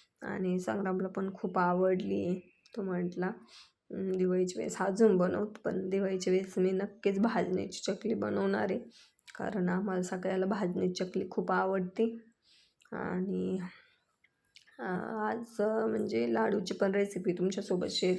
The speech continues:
केली आहे, तर, अं, ते पण एकदम पौष्टिक मुलांसाठी खाऊ होऊन गेलं एक आठ पंधरा दिवसासाठी. आणि आता चकली बनवते, तर चकली पण एकदम व्यवस्थित. तर अशा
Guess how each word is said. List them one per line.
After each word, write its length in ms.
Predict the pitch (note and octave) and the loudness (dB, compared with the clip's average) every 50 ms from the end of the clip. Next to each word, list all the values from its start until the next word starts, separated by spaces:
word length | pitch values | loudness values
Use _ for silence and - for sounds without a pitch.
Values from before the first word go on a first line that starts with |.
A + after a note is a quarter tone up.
| - - | 0 -2
केली 320 | F#3+ G3 F#3+ G3 G3 G3 F3+ | -2 0 0 2 2 2 2
आहे, 120 | F3+ - - - - - - - - - _ - | 2 0 -2 -8 -14 -18 -18 -20 -20 -12 _ -2
तर, 180 | F3+ F3+ F3 F3 | 0 0 0 0
अं, 180 | F#3 F#3 F#3+ F#3+ - - - | -2 -2 -4 -6 -6 -2 0
ते 120 | F#3 F3+ | 0 0
पण 200 | F3+ - F#3+ F#3 | 0 0 -2 0
एकदम 360 | G3 G3+ F#3 F3+ F#3 F#3 F#3 F3+ | 0 -2 -2 0 0 0 2 0
पौष्टिक 540 | F#3+ G3 F#3+ F#3+ - - - F3+ F3+ - | 0 -2 -2 -4 -4 -4 -2 -2 0 0
मुलांसाठी 600 | F#3 F#3+ - G3 F#3 F#3 F3+ - F#3 F3+ F3+ F#3 F3+ | -2 0 0 0 0 0 0 0 -2 -2 -2 -4 -6
खाऊ 320 | - - F3+ F3+ F#3 F#3 F3+ | -2 0 2 2 2 2 2
होऊन 260 | F3+ F3+ F#3 F#3+ F#3+ | 2 0 2 0 0
गेलं 260 | F#3 G3 G3 F#3+ G3 | 0 2 2 2 2
एक 260 | G3+ G3 - - - | 0 0 0 -2 -2
आठ 260 | F3+ - F#3 F3+ - - - | -2 -2 -2 -4 -6 -4 -2
पंधरा 280 | F#3 F#3+ F#3+ G3 G3 | -2 0 0 0 -2
दिवसासाठी. 720 | F#3+ G3 G3 G3 - - F3+ F3+ F3+ - F3 F3 F3 - G3 A3+ - - - - - - - _ _ - F#3 F3+ F3+ | -2 -2 -4 -4 -2 0 0 0 0 0 0 0 0 0 -2 -2 -4 -8 -14 -20 -20 -20 -20 _ _ -10 -6 -6 -4
आणि 240 | F3+ - F#3+ G3 | -4 -4 -4 -6
आता 260 | F#3+ - F3+ F#3 F3+ F3+ | -6 -4 -2 -2 -2 -2
चकली 400 | - - G3 G3 - - - F#3+ | -2 -4 -4 -4 -4 -4 -2 0
बनवते, 600 | F3+ F3+ F#3 F3+ F3+ F3+ F3+ F3+ - F#3 F#3 F#3 | 2 2 2 2 2 0 0 -2 -2 -4 -2 -2
तर 60 | F#3 F#3 F#3 - | -6 -6 -6 -6
चकली 320 | - F#3 F#3 - F#3+ G3 | -6 -6 -4 -4 -6 -6
पण 240 | F#3+ F#3+ F#3+ F#3+ F#3 | -6 -4 -2 0 0
एकदम 340 | F3+ F3+ F#3 F#3 F#3 F#3 F#3 | 0 0 0 0 0 0 0
व्यवस्थित. 560 | F#3+ F#3+ F#3 F#3+ G3 G3 - - - F#3 F#3 F#3 - - _ - - _ _ _ _ _ _ - G3 | 0 0 0 -2 -4 -6 -8 -6 -4 -4 -4 -4 -8 -16 _ -20 -20 _ _ _ _ _ _ -8 -6
तर 200 | F#3 F3+ F3 F3+ F#3 G3 F3+ | -4 -4 -4 -4 -4 -4 -2
अशा 200 | F#3 - - | 0 0 -2